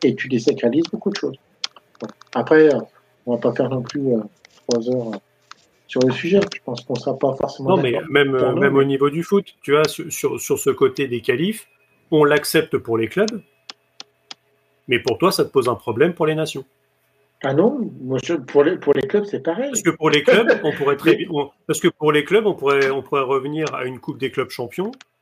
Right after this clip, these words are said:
Speaker 2: où t'as trente-deux
Speaker 1: Mais je suis
Speaker 2: équipes
Speaker 1: pour. Mais
Speaker 2: avec,
Speaker 1: je,
Speaker 2: euh, les,
Speaker 1: j'avais dit le
Speaker 2: les
Speaker 1: contraire.
Speaker 2: trente-deux champions, euh, trente-deux champions. Alors, euh, man-, manque de bol maintenant, euh, il y a
Speaker 1: Mais il y en
Speaker 2: plus
Speaker 1: a
Speaker 2: de trente-deux
Speaker 1: soixante-quatre, tu
Speaker 2: nations,
Speaker 1: fais à toi à
Speaker 2: euh.
Speaker 1: soixante-quatre.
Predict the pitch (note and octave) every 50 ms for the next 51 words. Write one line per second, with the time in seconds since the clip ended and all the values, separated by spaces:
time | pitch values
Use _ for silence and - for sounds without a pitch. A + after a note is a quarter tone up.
0 | _ _ _ - C#3 - D3 C#3 - - - C3+ D3 D#3 C#3 A#2+ A2+ B2+ D#3 D3
1 | C3+ F#3 D4+ E4+ D4+ A3+ - - _ _ _ _ _ _ _ - - D#3+ E3 E3+
2 | D#3 D#3+ D#3 - C#3 C3+ C3+ C3+ C3 C3 - - C3 B2+ C3 C3 B2 C#3 D#3+ -
3 | - - C#3+ C#3 C#3 C#3 - - C#3+ C3+ C3+ - - F#3 G3 A3 G#3+ G3 E3+ D3+
4 | C#3+ C#3 C3+ C3+ C3 B2+ B2+ B2+ B2 - - C3+ A#2 C3 B2+ B2+ - B2+ A#2 -
5 | E3+ F3+ G#3 - - - _ _ - B2 A2 G#2+ G#2+ G#2+ G#2 G#2+ G#2+ G#2+ A2 G#2+
6 | A2 A2+ A#2 A#2 A#2+ A2+ A2+ B2 B2 C#3+ C#3 A#2+ A#2+ A#2 - - C3+ C3+ C3+ B2
7 | A2+ A#2 A#2 - _ _ - - - - - C3+ C#3 D3 D3+ D3+ - - F3 C3
8 | B2 C3 B2+ A#2+ G3 G3 G3 - - - D3 C#3 C#3 B2+ E3 D#3+ - - E3+ D#3+
9 | D3+ - D3+ - - F#3+ G3 G3+ - C#4+ C#4 -